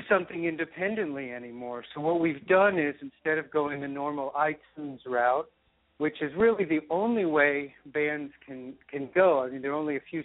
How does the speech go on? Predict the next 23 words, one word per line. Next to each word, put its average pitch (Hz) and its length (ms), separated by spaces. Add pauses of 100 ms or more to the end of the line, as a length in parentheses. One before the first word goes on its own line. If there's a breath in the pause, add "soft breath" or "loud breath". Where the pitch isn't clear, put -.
(120)
simple 143 280
ways, 139 380 (600 loud breath)
we 165 100
decided 185 540
to 147 80 (160)
team 180 180
up 170 160
with 135 120 (200)
BitTorrent 180 680 (200)
Bundles. 147 580 (160)
BitTorrent 151 720 (720 soft breath)
is 135 160
a 135 200
technology 160 680 (100)
company, 127 420
and 143 100
actually 147 600 (320)
in 151 120
the 151 80
nineties 156 600
they 156 160
invented 156 500
the 139 80